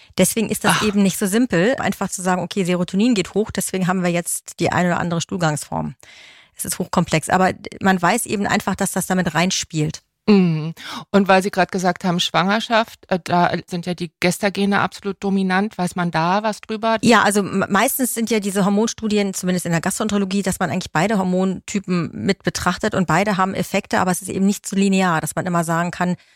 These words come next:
Speaker 1: wenn man den einen Rezeptor blockiert, dann passiert das und das. Viele F-, Effekte sind eben indirekt möglicherweise über Serotonin. Es gibt auch Anhaltspunkte, dass die Sexualhormone das Mikrobiom beeinflussen und das dann wiederum natürlich völlig,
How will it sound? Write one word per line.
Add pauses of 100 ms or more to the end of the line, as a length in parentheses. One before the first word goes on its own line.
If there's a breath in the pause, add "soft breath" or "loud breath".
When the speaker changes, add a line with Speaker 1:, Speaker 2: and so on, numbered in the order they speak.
(100)
Speaker 1:
wenn
man
den
einen
Rezeptor
blockiert,
dann
passiert
das
und
das.
Viele
F-,
Effekte
sind
eben
indirekt
möglicherweise
über
Serotonin. (500 loud breath)
Es
gibt
auch
Anhaltspunkte,
dass
die (120)
Sexualhormone
das
Mikrobiom
beeinflussen (180)
und
das
dann
wiederum
natürlich
völlig,